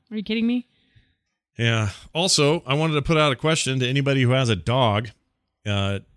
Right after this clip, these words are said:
Speaker 2: and a dog that's, that, like, leans on, likes to chew things. What are your, what are
Speaker 1: Yes.
Speaker 2: your tips and tricks for anti-chewing?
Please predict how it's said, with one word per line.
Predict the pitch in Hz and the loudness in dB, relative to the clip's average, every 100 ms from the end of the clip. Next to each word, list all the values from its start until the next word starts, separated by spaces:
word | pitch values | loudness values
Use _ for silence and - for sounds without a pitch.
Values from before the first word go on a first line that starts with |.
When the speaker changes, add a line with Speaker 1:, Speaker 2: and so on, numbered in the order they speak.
| _ _ _ - | _ _ _ -4
Speaker 2:
and | 104 104 | 0 0
a | |
dog | 95 117 123 123 110 | 0 2 2 2 0
that's, | 98 - | -4 -6
that, | - 104 92 | -6 -6 -4
like, | 104 98 - - | -2 -2 -4 -6
leans | 110 120 127 113 | 0 0 2 0
on, | 117 110 107 135 | 0 -2 -4 -4
likes | 120 117 | -4 -2
to | - | -4
chew | - 151 135 | 0 2 2
things. | 110 95 98 123 - _ _ _ _ _ _ - | 2 0 0 -6 -10 _ _ _ _ _ _ -8
What | 110 135 | -2 2
are | |
your, | 151 147 135 | 2 2 2
what | 127 | 2
are | 147 | 2
Speaker 1:
Yes. | |
Speaker 2:
your | 156 | 0
tips | 135 160 127 | 2 0 0
and | 131 | -4
tricks | - 139 - | 0 -2 -2
for | - 120 | -4 -2
anti-chewing? | 120 117 120 104 - 113 95 80 | -2 0 -2 -2 -2 -2 -2 -6